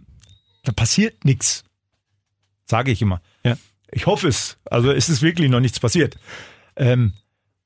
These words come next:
Speaker 1: aber die Leute sehen das, dass der Hund schon an, an zwanzig Personen zum Beispiel vorbei ist.
Speaker 2: Mhm.
Speaker 1: Und dann komme ich an der einundzwanzigsten hin und dann fängt da trotzdem einer an und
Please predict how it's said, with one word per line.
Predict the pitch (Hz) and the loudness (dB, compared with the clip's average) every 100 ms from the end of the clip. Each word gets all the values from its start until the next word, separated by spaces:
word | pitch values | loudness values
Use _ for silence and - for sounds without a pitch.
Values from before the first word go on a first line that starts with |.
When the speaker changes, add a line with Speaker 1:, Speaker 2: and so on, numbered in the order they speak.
| _ - | _ -6
Speaker 1:
aber | 131 147 | -2 0
die | 147 | 2
Leute | 156 185 165 | 2 2 0
sehen | 160 190 | 2 2
das, | 202 - | 0 -2
dass | 175 147 - - | -4 -4 -6 -2
der | 147 143 | 0 2
Hund | 139 202 208 | 2 0 -2
schon | 180 175 | -4 -2
an, | 151 156 | -2 -2
an | 147 139 | -2 -4
zwanzig | - 151 185 160 - | -2 -2 -2 -4 -2
Personen | 135 156 170 | 0 2 0
zum | - | 2
Beispiel | 127 131 131 | 0 0 -2
vorbei | 120 110 123 | 0 0 0
ist. | 104 - - | 0 -4 -6
Speaker 2:
Mhm. | - 107 139 | -2 -2 2
Speaker 1:
Und | 117 | 0
dann | 117 | 2
komme | 143 156 | 0 0
ich | |
an | 147 | 0
der | 123 | 0
einundzwanzigsten | 123 165 - 151 147 127 127 | 0 0 0 0 0 0 0
hin | 131 | 2
und | 170 135 | 2 0
dann | 120 | 0
fängt | - 139 | -4 -2
da | 135 | -4
trotzdem | - - - - 131 | -2 -6 -2 -4 -2
einer | 123 117 - | -2 -4 -2
an | 151 | -2
und | 190 185 151 | 2 2 0